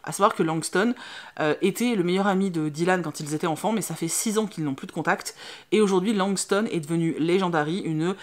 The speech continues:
star du R and B. Euh, donc, euh, sa venue doit rester quand même assez secrète,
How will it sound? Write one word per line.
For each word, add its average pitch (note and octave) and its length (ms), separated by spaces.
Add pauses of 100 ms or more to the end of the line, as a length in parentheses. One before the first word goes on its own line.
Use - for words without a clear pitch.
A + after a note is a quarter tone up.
(300)
star G3+ 520
du E3+ 200
R F3 180
and D#3+ 160
B. D#3 40 (720)
Euh, C#3 720
donc, G3 380
euh, D#3+ 180
sa F3+ 220
venue F#3 240
doit F3+ 160
rester F3 240
quand F#3 100
même F3+ 160
assez F3+ 240
secrète, G3+ 480